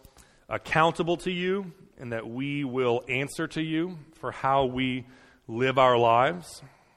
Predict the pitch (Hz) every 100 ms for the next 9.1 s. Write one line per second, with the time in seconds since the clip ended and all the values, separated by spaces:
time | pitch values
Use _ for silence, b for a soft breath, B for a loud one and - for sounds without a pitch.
0 | b b _ _ _ b b b b b
1 | b b b 156 165 160 156 151 139 151
2 | 160 147 151 147 156 165 170 143 156 139
3 | 139 143 143 165 151 143 151 143 139 143
4 | 135 143 185 - - _ _ _ _ _
5 | _ _ _ _ B B B B _ _
6 | - 131 135 123 131 120 147 127 - 156
7 | 160 151 156 135 147 151 156 151 127 135
8 | 120 131 147 151 151 151 147 139 143 151